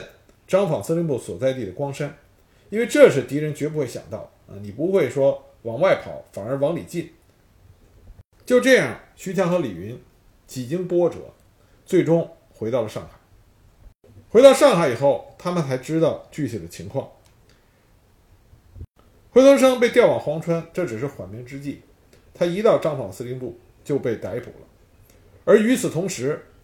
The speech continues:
他在学兵营中的中共组织也全部被破坏。当时在学兵营中的两名地下党员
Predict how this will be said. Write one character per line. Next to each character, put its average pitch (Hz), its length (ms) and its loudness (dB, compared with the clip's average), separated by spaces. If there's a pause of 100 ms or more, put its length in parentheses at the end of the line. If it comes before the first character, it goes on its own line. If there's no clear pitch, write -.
他 196 140 2
在 165 100 4
学 147 200 -6
兵 180 160 -6
营 147 200 -6
中 160 160 -6
的 123 200 -4 (140)
中 170 180 -4
共 143 120 -4
组 107 160 -16
织 101 220 -10 (100)
也 107 160 -10
全 127 260 -8
部 160 120 -6
被 107 160 -6
破 - 240 -8
坏。 - 140 -8 (1500)
当 233 200 2
时 233 100 4
在 202 140 6
学 175 160 0
兵 185 160 -2
营 156 160 -4
中 170 120 -2
的 151 100 -2
两 104 220 -8
名 107 240 -12
地 151 140 -8
下 123 100 -4
党 92 220 -10
员 95 220 -16